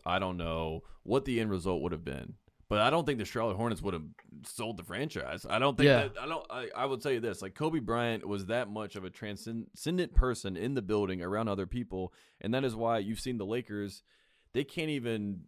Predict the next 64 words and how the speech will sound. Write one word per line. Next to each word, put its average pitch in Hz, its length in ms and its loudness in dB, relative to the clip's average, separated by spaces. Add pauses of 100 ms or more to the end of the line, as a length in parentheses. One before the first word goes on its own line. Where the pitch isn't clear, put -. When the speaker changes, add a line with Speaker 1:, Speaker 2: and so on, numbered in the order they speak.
(100)
Speaker 1:
really, 131 320 -2
they 135 60 4
haven't 156 180 -2
really 123 220 2
put - 160 8
out 117 80 0
a 98 60 -2
full 123 180 -8
response 127 420 -6
yet 107 140 -2
because 98 260 -4
there's 113 220 -2
so 151 160 -2
many 151 160 -6
people 117 240 -6
in 101 60 -4
the 90 80 -4
building 104 340 0
that 92 160 0
don't 110 180 0
view 110 200 0
Kobe 98 280 -2
Bryant 92 300 -2
as 87 100 -4
the 92 80 -6
superstar 95 640 -4
player 104 300 0
on 90 80 -6
the 87 80 -10
court. 156 240 0
They 107 80 0
view 107 160 -2
Kobe 113 240 0
Bryant 104 240 -2
as, 95 140 -4
like, 90 240 -4
Kobe. 120 360 0 (600)
Kobe's 127 260 10
Speaker 2:
Yeah. 95 40 -2
Speaker 1:
coming 143 180 4
around 139 140 0
the 139 100 -2
office. 139 420 -2 (140)
Speaker 2:
Yeah. 120 180 8
Speaker 1:
Kobe's 127 240 6
dapping 127 340 2
up 135 140 0 (240)
who, 107 140 -2
so-and-so. 127 460 0
Speaker 2:
You 143 100 4
do 170 100 10
Speaker 1:
Kobe 160 100 10
Speaker 2:
hear 156 140 10
this 135 220 4
about 117 260 6
people 113 320 2
that, 101 200 2
uh, 98 60 0
Speaker 1:
Yeah. 95 160 0 (140)
Speaker 2:
that, 101 300 0 (120)
uh, 90 340 -2 (280)
you 113 80 0
know, 104 100 2
I, 101 160 2